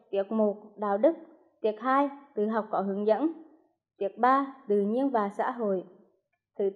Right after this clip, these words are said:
tư, buổi sáng, tiết một, toán. Tiết hai, mỹ thuật. Tiết ba, tiếng Việt. Tiết bốn, tiếng Việt. Buổi chiều, tiết một, hoạt động trải nghiệm. Tiết hai, tự học có hướng dẫn. Thứ năm, buổi sáng, tiết một,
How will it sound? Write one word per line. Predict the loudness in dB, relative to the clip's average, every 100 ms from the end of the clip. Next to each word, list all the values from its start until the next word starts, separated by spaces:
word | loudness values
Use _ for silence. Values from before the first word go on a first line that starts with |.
| 6
tư, | 6 6 -2 -16 _
buổi | 4 4
sáng, | 4 2 2 -2 -14 _ _
tiết | 0 2 4
một, | 4 4 0 -12 -10 -2
toán. | -2 -2 -6 -18 _ -6
Tiết | -6 -4
hai, | -2 -2 -2 -8 -12
mỹ | -8 -6 -2
thuật. | -2 -2 -10 _ _
Tiết | -8 -6
ba, | 0 0 0 -6 -14 -10
tiếng | -8 -2
Việt. | -2 -2 -8 _ _ _
Tiết | -2 0
bốn, | 4 4 4 -4 -18 -10
tiếng | -8 0
Việt. | 2 0 -4 -20 _ _ -2
Buổi | 2 2 6
chiều, | 6 6 4 -8 -6
tiết | -4 0
một, | 2 2 -2 -18
hoạt | -4 0 4
động | 4
trải | 4 2
nghiệm. | 2 2 0 -4 -16 _ _
Tiết | -2 -2
hai, | 0 0 0 -4 -10 -2
tự | -2
học | 0 -2
có | -2
hướng | -2 -2 0
dẫn. | 0 0 -4 -8 -20 _ _ -4
Thứ | -2
năm, | 0 0 -2 -6 -20 _
buổi | 0 0
sáng, | 2 0 0 -4 -14 _
tiết | -6 -4
một, | 0 2